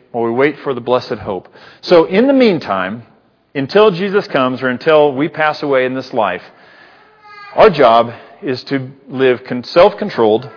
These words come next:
there's that word again, self-controlled, upright, and godly lives in this present age. Because our example can make an impact on the people around us much more than anything we ever say.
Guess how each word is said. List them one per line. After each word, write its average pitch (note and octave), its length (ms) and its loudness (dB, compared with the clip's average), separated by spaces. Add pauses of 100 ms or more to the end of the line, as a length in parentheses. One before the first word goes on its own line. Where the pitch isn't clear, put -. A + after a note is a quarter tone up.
(120)
there's G#2+ 180 -4
that D3 160 2
word D#3 180 -2
again, A#2+ 360 -8
self-controlled, E3+ 760 0
upright, C#3 500 0
and A2+ 140 -10
godly B2 280 0
lives A2+ 280 -2
in A2+ 80 -16
this G#2 120 -16
present G#2+ 360 -8
age. F2+ 260 -10 (280)
Because D3+ 360 2
our C3+ 240 2
example F#3 640 -4
can B2+ 240 -10
make C3 220 -6
an B2+ 60 -8
impact E3+ 600 -8
on A#2 160 -12
the G#2+ 80 -10
people E3+ 480 -4
around B2 480 -6
us A2 180 -8
much D3 280 -6
more C3 240 -4
than G#2+ 180 -12
anything D3 580 -10
we B2 160 -8
ever A#2+ 320 -8
say. G2 440 -12